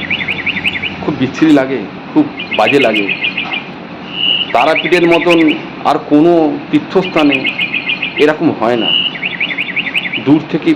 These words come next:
পুজো হয়, পুজোটা মন থেকে, মাকে ডাকাটা মন থেকে। এক মনে,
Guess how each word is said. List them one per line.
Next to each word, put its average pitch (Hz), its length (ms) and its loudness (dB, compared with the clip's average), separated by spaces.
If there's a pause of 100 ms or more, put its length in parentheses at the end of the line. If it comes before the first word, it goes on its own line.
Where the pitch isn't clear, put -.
পুজো 131 260 2
হয়, 98 180 -4 (1080)
পুজোটা 180 480 4
মন 160 280 6
থেকে, 104 300 -2 (720)
মাকে 120 300 2
ডাকাটা 131 420 2
মন 131 360 2
থেকে। 98 200 -8 (1120)
এক 147 320 4
মনে, 156 320 4